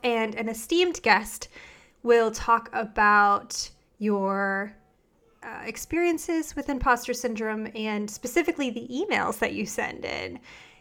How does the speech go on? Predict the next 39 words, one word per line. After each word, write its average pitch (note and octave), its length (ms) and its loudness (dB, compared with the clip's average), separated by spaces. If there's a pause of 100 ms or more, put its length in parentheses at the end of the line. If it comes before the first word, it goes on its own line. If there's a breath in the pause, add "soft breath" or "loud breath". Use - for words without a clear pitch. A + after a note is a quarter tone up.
(120)
And G#3 260 -2
we G3+ 160 -2
might G3+ 160 -2
talk G#3 160 -8
about G3+ 160 -8
one E4+ 260 8
or D4+ 80 0
two C#4+ 220 -4
or C4 80 0
three, B3+ 180 -4
depending A3 320 -2
on G3+ 100 -4
the G#3+ 60 -6
time, F4 580 2
as B3 280 2
well A3 320 8
as G3+ 580 4
the - 80 -10
context D4+ 600 0
of B3 180 4
it. A#3 320 0
And G#3 460 -2
we G#3+ 100 0
will G3+ 140 0
also G#3 320 -4
get A3+ 180 -8
into G#3 520 -2
our G3 180 -4
guests' F#3+ 640 -6 (400 loud breath)
experience G3 840 -2
in F#3+ 440 -4 (280 soft breath)
their C#4 600 4
life F3+ 320 -2
with F#3+ 140 -6
imposter F#3+ 420 -8
syndrome F#3+ 380 -12
and F#3+ 120 -10
growing G#3+ 640 2
in G3 440 -6